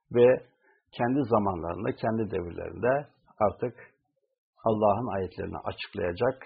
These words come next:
makam ve mevki sahibi kendileri olmuştur. Hikmet kavramını bu şekilde kendilerine çıkar sağlayacak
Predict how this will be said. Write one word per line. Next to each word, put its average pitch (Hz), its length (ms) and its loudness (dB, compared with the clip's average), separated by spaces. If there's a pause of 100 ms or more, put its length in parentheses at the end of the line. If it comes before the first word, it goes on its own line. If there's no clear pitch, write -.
(920)
makam 98 480 0
ve 92 60 -2
mevki 95 420 -6 (140)
sahibi 92 500 -4 (380)
kendileri 92 320 -6
olmuştur. - 460 -16 (920)
Hikmet 170 320 0
kavramını 92 560 0
bu 151 80 -2
şekilde 90 480 -2 (200)
kendilerine 113 500 2
çıkar 139 300 4 (100)
sağlayacak 87 400 -6